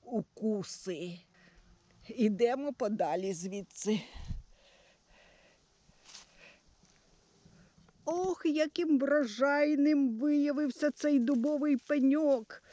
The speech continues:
Які здорові гриби видав. Уже постаріли оці. А ця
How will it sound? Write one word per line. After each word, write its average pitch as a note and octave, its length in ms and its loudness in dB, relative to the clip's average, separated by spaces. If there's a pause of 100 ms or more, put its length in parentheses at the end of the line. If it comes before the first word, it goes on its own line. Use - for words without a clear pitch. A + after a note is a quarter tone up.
(280)
Які B3+ 320 2
здорові C4 580 0
гриби C4+ 800 -2
видав. G3+ 800 -4 (320)
Уже A3+ 300 -2
постаріли D#4 880 -6
оці. E4 600 -6 (500)
А F#3+ 460 0
ця C#4 720 0